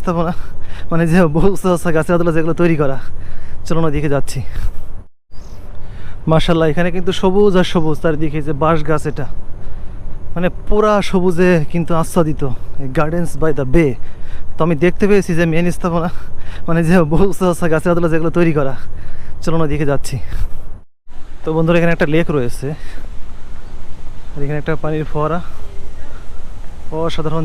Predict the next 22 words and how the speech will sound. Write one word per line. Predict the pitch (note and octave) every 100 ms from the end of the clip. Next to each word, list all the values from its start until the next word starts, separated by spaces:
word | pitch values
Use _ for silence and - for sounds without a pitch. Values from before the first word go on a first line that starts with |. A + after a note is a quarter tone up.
| D3+
জায়গা। | D3 C3+ C3+ - - - - - - - - - - - - - - -
আর | E3+
ওই | F#3+ G3
যে | F3
সেই | G3 F#3 F3+
উঁচা | - F3+
উঁচা | E3+ F3+ D#3 - - - - - - - - - - - D3
যে | E3
লাইটিং | E3+ F3 G3 F3+
যেগুলো | F#3 F3+ D#3
দেখি | E3 F3
আমরা, | D#3 D3
ওটা | D3 D#3+ D#3+ - - -
আরও | E3+ F3+
সামনে। | E3 D#3+ C#3+ - - - - - - - - - -
চলুন | E3 D#3 -
যাওয়া | D#3 D#3
যাক। | C3 - - F#3+
মাত্র | F#3+ G3+ G#3 F3+
আধা | F3+ G3+
ঘন্টা | G3+ G3
টাইম | F#3